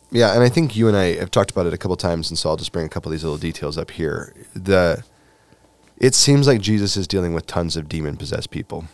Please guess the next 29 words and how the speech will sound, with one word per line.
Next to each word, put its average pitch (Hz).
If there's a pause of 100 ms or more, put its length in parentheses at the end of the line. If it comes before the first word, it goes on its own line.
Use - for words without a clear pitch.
(360)
in 85
this 80
region. 87 (180)
And 107
that's 98
not 113
a 117
surprise, 76
partly 101
because 90
the 87
Decapolis, 87
which -
is 78
the 87
area 82
that 80
Jesus 78
is 78
in 78
at 73
this -
point, -
which -
just 107
means 85 (580)
ten 92
cities, - (240)
Deca, 85